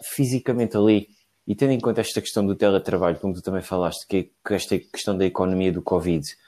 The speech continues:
vem implementar, esta questão do trabalho remoto ainda mais vem implementar para as empresas conseguirem recrutar fora do país e fora daquela zona de envolvência que elas têm.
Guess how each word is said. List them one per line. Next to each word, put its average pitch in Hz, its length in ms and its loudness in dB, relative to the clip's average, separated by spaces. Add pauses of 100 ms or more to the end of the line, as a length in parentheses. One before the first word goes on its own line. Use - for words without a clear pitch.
(280)
vem 110 280 4
implementar, 87 720 0 (840)
esta 139 240 -2
questão 147 300 0
do 139 100 4
trabalho 135 380 4
remoto 131 400 0
ainda 131 120 0
mais 131 200 0
vem 131 100 2
implementar 120 460 -2
para 117 100 0
as 107 100 -2
empresas 110 440 0
conseguirem 107 440 0
recrutar 98 600 0 (640)
fora 156 400 4
do 147 120 6
país 151 300 4
e 147 80 -6
fora 151 260 -4
daquela 147 360 -6
zona 131 320 -6
de 135 60 -6
envolvência 131 440 -10
que - 100 -14
elas 123 220 -10
têm. 120 320 -10